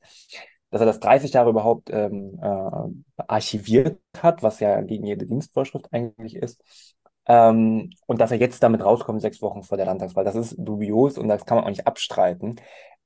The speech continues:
Äh, er hat auch in diesen Kreisen der Schule, da gab es immer wieder Abiturfeiern und so weiter, das wurde uns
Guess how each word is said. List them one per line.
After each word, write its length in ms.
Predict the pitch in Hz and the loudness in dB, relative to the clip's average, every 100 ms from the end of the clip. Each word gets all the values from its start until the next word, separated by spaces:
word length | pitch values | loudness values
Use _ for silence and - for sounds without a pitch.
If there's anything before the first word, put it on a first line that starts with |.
| _ | _
Äh, 320 | 113 104 104 92 | 2 4 4 2
er 180 | 117 139 | -2 -2
hat 200 | - 120 | -4 -2
auch 120 | 117 | -4
in 100 | 113 | -4
diesen 340 | 113 107 95 _ _ | -8 -10 -14 _ _
Kreisen 480 | - - 92 139 135 | -14 -4 2 4 4
der 100 | 110 | 0
Schule, 280 | - 123 131 | 0 -2 0
da 80 | 107 | -2
gab 160 | 95 98 | -2 -6
es 60 | - | -6
immer 100 | 107 | -6
wieder 180 | 95 | -4
Abiturfeiern 640 | 104 113 - 127 - - 113 | -2 -4 -4 -6 -6 -4 -2
und 60 | 107 | -2
so 80 | |
weiter, 220 | 107 107 - | -2 -4 -6
das 220 | 117 - | -20 -10
wurde 140 | 107 | -8
uns 140 | 107 | -8